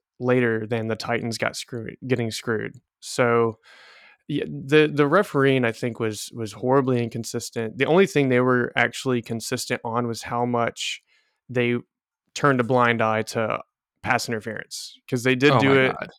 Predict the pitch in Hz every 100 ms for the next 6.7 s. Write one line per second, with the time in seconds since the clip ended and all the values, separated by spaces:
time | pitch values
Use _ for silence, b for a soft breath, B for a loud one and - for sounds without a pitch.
0 | _ _ - 135 127 123 117 - - 127
1 | 117 - 131 131 123 - 123 120 117 117
2 | - 113 110 110 107 127 131 123 120 117
3 | 110 110 110 113 107 104 110 104 104 B
4 | B B B - 113 110 - _ b b
5 | b 127 127 160 165 127 139 143 120 120
6 | - 117 113 117 113 113